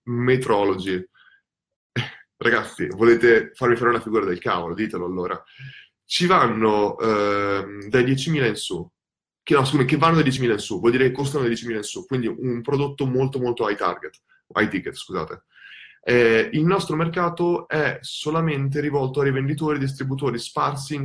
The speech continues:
tutto il mondo, B two B, quindi business to business. Cosa consigli? Ho notato che il marketing online arriva fino a una certa e, eh, c'è, eh, ancora molto lavoro offline, eh, purtroppo molto costoso. Assolutamente sì, Andrea.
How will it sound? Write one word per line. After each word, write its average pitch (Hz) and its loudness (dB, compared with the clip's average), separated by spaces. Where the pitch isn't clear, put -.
tutto 135 -6
il 117 -2
mondo, 95 -6
B 113 -6
two 127 -6
B, 95 -4
quindi 147 2
business 135 0
to - -12
business. 85 -12
Cosa 196 6
consigli? 107 0
Ho 135 -2
notato 180 0
che 139 -4
il 135 2
marketing 139 0
online 139 0
arriva 165 2
fino 165 0
a 160 2
una 143 0
certa 95 -6
e, 160 0
eh, 113 6
c'è, 131 0
eh, 110 0
ancora 139 -2
molto 160 -2
lavoro 160 2
offline, 135 -2
eh, 113 -2
purtroppo 139 -4
molto 127 -2
costoso. 92 -6
Assolutamente 135 0
sì, 127 0
Andrea. 82 -4